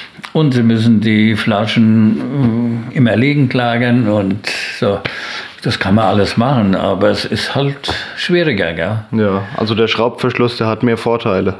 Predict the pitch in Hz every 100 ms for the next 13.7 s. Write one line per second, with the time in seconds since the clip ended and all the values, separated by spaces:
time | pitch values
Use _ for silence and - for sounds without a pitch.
0 | - - 98 117 117 104 170 - 101 101
1 | 92 92 85 107 98 104 - - - -
2 | - - 147 98 95 92 92 113 170 147
3 | 151 156 165 156 - 147 143 139 139 151
4 | 135 120 113 117 151 - 139 139 131 131
5 | 127 127 - - - - - 185 135 110
6 | 101 98 110 - - 98 110 139 127 127
7 | 117 - 104 - 120 127 113 101 85 107
8 | 92 87 82 - _ 113 107 104 107 -
9 | - 135 110 95 92 98 113 117 135 131
10 | 131 - 123 123 123 120 117 113 - 110
11 | 95 82 - 101 113 156 - 120 98 107
12 | - 101 98 101 98 98 98 98 - 127
13 | - 110 - - - 113 90